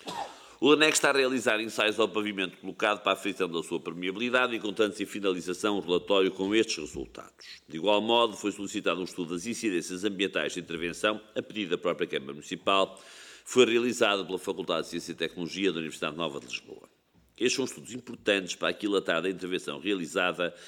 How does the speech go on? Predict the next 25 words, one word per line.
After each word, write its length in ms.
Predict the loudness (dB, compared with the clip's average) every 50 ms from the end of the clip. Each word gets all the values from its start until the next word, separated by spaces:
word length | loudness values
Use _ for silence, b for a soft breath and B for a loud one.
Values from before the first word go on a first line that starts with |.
| B B B B B
e 80 | B -4
permitir 420 | -2 0 0 0 0 2 2 2
a 60 | 2
aferição 420 | 2 2 -2 -6 -4 -2 -2 -2 0
da 100 | 0 -2
sua 200 | -2 -2 -2 -2
integração 500 | -2 -2 0 2 4 4 4 4 2 0
no 140 | 0 -4 -10
projeto 300 | -6 -2 -2 -2 -2 -2
de 40 |
requalificação 720 | -6 -4 -2 0 0 -2 -2 -2 -4 -4 -2 0 0 2
a 40 | 0
aplicar 400 | 0 0 -4 -6 -2 0 0 0
a 60 | 0
toda 500 | -2 -2 0 2 2 4 4 2 0 0 0
a 80 | -2 0
área 400 | 2 2 2 2 2 0 0 -2
da 120 | -2 -4
Fonte 300 | -6 -4 -6 -8 -6 -6
da 80 | -10 -6
Telha, 340 | -2 0 0 0 0 -2 -4
não 140 | -4 -4
apenas 380 | -4 -4 -4 -4 -4 -4 -6 -6
à 80 | -6 -8
intervencionada. 720 | -8 -10 -12 -14 -12 -12 -14 -14 -16 -16 -18 -20 -20 -20